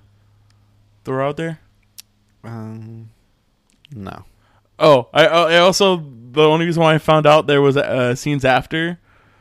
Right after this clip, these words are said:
Speaker 1: was, um, when the Flamenco girls were talking to each other,
Speaker 2: Uh-huh.
Speaker 1: and they were like, uh, she was like, "Oh, what was wrong with the, the thing I said the last time I showed up?" And she goes, "Oh yeah, it was, it was kinda weird or whatever, and it was your first time, so I let it slide."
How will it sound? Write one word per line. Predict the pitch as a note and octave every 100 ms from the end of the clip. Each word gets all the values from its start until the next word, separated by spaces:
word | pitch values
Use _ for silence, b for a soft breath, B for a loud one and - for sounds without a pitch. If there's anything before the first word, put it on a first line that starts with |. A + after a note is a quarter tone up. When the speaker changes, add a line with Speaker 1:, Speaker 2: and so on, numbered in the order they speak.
| _ _
Speaker 1:
was, | B2 C3+ C3 B2+ B2 A#2+
um, | A#2+ A#2 A#2
when | B2+
the | C3
Flamenco | C3+ C3 C3 D3
girls | C#3 C#3+ C#3
were | D3
talking | D3 D3 D#3
to | D#3
each | D3
other, | D#3+ E3+ F3 E3+ _ _ -
Speaker 2:
Uh-huh. | A2+ G#2+ G2+ -
Speaker 1:
and | C3 C#3 C#3 C3
they | C3+
were | C3
like, | B2+ B2 B2 B2 - _ _ _ _ _ _ _ -
uh, | C3+ B2+
she | D3
was | C3
like, | C3+
"Oh, | F3
what |
was | F#3+ F3+
wrong | F#3+
with | F#3
the, | D#3 C#3+
the | C#3
thing | D#3 F3
I |
said | D3+ F3
the | D3
last | D3 F3 -
time | D3+
I | C3
showed | B2+ C3 B2
up?" | B2 A#2+ A2+ b b b b b
And | B2+ B2+
she | -
goes, | C#3 D#3+
"Oh | F#3+
yeah, | F#3+ F#3 F3+
it | C#3
was, | E3 D#3 C#3+
it | C3
was | D3 C3+
kinda | E3+ D3+
weird | C3 C#3 C#3+ C#3
or | C3+
whatever, | C3 C3 B2+ C3
and | C3
it | C3
was | D3
your | C#3
first | - D3 B2
time, | - C#3 C3+
so | C3
I | C3
let | C3
it | B2+
slide." | - C#3 C3 C3 B2+